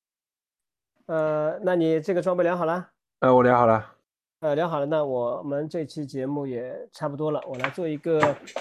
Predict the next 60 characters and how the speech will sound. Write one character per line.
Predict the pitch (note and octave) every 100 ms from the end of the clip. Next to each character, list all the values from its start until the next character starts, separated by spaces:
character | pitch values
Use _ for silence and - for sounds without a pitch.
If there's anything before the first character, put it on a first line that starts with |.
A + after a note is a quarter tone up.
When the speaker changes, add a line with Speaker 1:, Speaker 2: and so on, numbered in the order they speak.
| - _ _ -
Speaker 1:
关 | F3+
于 | F3+
我 | C#3+ B2
最 | B2 F#3+
近 | E3+ F3
训 | - A3+
练 | G#3+ F#3+
上 | D#3 D3
的 | B2+
一 | B2
个， | B2+ C3+ C3 A#2 A2+ A2 A2 C#3 F3+
呃， | B2 A#2 A#2 A#2 A#2+ B2 B2+ - _ _ _ _ B2
呃， | A2+
体 | - A#2+
会， | D#3+
跟 | C#3 C#3
大 | C#3
家 | C#3
稍 | B2+ D3+
微 |
讲 | D#3 A2+ A#2
一 |
下 | B2 B2
啊。 | A#2+ - - - _
那 | F3
大 | E3+
家 | F#3
知 | E3+
道 | F#3 D#3+
我 | A#2+ A2
是， | - D3 C3+ B2+ A#2+ -
呃， | C3 C3
用 | D3
Stride | - - E3+ D#3+ C3
的 | B2 A2+ A#2
功 | F3+ F#3+
率 |
计 | D#3+ E3
进 | C#3+ C3+
行 |
训 | B2 D3 C3+
练 | B2 A2+
的， | - -
然 | C3
后 | C3 D3+
我 | C3 A#2+
上 | - E3
周 | D#3+
介 | F#3
绍 | D#3+ D3+ B2
了， | A2+
我 | A#2+
上 | E3 D#3
周 | D3+
做 | E3+ D3+
了 | C3
两 | G#2+ F#2
个 | B2+
测 | - E3+
试。 | - F#3+ C3